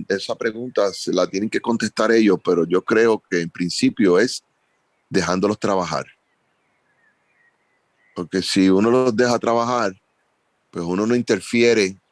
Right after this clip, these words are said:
con el verdadero o la verdadera naturaleza del,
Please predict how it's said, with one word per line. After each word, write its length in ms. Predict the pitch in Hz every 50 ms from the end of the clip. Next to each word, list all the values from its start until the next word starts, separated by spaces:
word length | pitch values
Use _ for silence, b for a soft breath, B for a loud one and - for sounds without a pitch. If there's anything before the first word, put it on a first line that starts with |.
| _ _ _ _ _ _ _ _
con 760 | - - 92 92 92 92 92 92 90 90 92 90 82 73 73 - _ _ -
el 140 | 92 90
verdadero 880 | 82 92 85 85 85 82 85 87 90 95 107 107 104 101 98 95 90 82 _ _ _ _ _ _ _ _ - - _ _ _ _ -
o 180 | - 87 87 90
la 100 | 90 85
verdadera 420 | 90 90 90 87 87 87 90 104
naturaleza 840 | 107 107 107 - - 110 104 98 98 107 113 107 - - - 92 90
del, 420 | 87 87 85 85 82 82 82 80